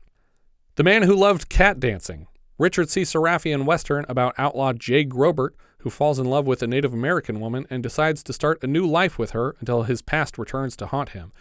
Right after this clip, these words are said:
It stars Burt Reynolds, Sarah Miles, Lee J. Cobb, Jack Warden, Bo Hopkins, George Hamilton, and Jay Silverheels. Oh Lucky Man, Lindsay Anderson's British satire about the absurd adventures of a young coffee salesman, Mick Travis.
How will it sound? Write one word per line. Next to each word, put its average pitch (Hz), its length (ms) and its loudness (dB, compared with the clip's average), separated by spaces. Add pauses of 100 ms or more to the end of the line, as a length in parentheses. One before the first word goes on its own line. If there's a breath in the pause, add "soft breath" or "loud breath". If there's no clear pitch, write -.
(260 soft breath)
It 117 80 -6
stars 120 240 2
Burt 135 260 2
Reynolds, 160 500 0
Sarah 156 300 2
Miles, 147 400 2 (260 soft breath)
Lee 156 140 2
J. 147 240 2
Cobb, 156 380 -2 (120)
Jack 139 300 -2
Warden, 160 440 0 (100)
Bo 135 180 2
Hopkins, 156 560 -4
George 131 300 -2
Hamilton, 156 480 -6
and 107 180 -8
Jay 139 160 -2
Silverheels. 104 800 -8 (800)
Oh 196 100 8
Lucky 202 300 2
Man, 180 380 -2 (420)
Lindsay 151 320 -2
Anderson's 143 400 -4
British 139 340 -2
satire 117 540 -4
about 117 260 -4
the 110 80 -4
absurd 156 320 -2
adventures 160 500 0
of 120 120 -4
a 117 60 -2
young 147 240 -2
coffee 175 360 -2
salesman, 113 520 -6
Mick 147 160 -4
Travis. - 560 -6